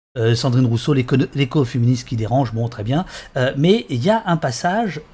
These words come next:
euh, qui m'a, qui m'a interpellé. Euh, Reporter écrit : « Le déclic de son retour, le six juillet deux mille vingt, lorsque Gérald Darmanin, accusé de viol,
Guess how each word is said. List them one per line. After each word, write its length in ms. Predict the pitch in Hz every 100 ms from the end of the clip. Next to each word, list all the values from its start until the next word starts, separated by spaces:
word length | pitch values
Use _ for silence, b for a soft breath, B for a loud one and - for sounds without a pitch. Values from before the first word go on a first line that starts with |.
| - _ -
euh, 440 | 127 120 120 117 110
qui 180 | -
m'a, 340 | 127 131 117 104
qui 140 | -
m'a 120 | 117 127
interpellé. 500 | 123 - 123 151 185 B B B _ _ _ _ _ 131
Euh, 280 | 117 113 110 107 120 -
Reporter 440 | 127 151 160 196
écrit : « 400 | 143 120 202 233 -
Le 220 | 147 208
déclic 480 | 208 - 208 170 -
de 100 | 139
son 160 | -
retour, 440 | 131 127 160 202 175
le 80 | 131
six 220 | - 226
juillet 340 | 190 185 196
deux 100 | 147
mille 180 | 143 123
vingt, 300 | 107 123 214 - B B
lorsque 300 | 160 170 160
Gérald 320 | 120 175 190
Darmanin, 480 | 160 147 147 143 135 -
accusé 380 | 190 - 165
de 120 | 165 131
viol, 360 | 107 117 175